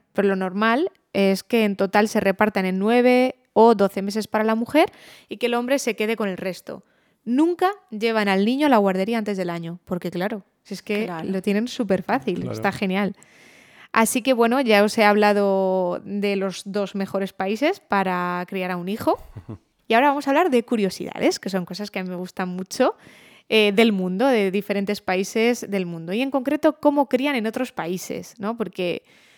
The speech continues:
Speaker 1: mm, creemos a lo mejor que en España tenemos ciertas tradiciones. Bueno, pues hay muchas tradiciones por el mundo que me parecen muy interesantes.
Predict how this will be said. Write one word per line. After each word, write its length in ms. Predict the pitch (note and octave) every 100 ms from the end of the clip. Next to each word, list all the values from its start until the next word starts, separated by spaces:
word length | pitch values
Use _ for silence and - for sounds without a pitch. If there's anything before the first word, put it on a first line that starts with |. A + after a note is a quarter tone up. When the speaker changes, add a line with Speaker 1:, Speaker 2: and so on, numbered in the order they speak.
| _ _ _
Speaker 1:
mm, 260 | G3 G3 F#3
creemos 340 | F#3 G#3 A3
a 60 | A#3
lo 80 | A3
mejor 240 | G#3+ B3
que 80 | A#3+
en 60 |
España 340 | G3 - G#3 G#3+
tenemos 260 | F#3+ F#3+
ciertas 320 | - G3 G3+ F#3+
tradiciones. 880 | F#3 E3+ - B3 C4+ B3 A#3+ B3 G3
Bueno, 380 | E3+ D3+ F3 G3
pues 260 | F#3 F3+
hay 320 | G3+ A#3+ C4 - _ -
muchas 340 | C4+ E4 B3+
tradiciones 500 | - G#3 G#3 G#3+ A3
por 140 | - G3+
el 100 | F3+
mundo 400 | F#3+ A3 B3+ D4+
que 120 | A3+
me 80 | F#3+
parecen 320 | G3 G3+ G#3
muy 140 | F#3+
interesantes. 760 | F#3 - F3 F3+ F3+ F3 - -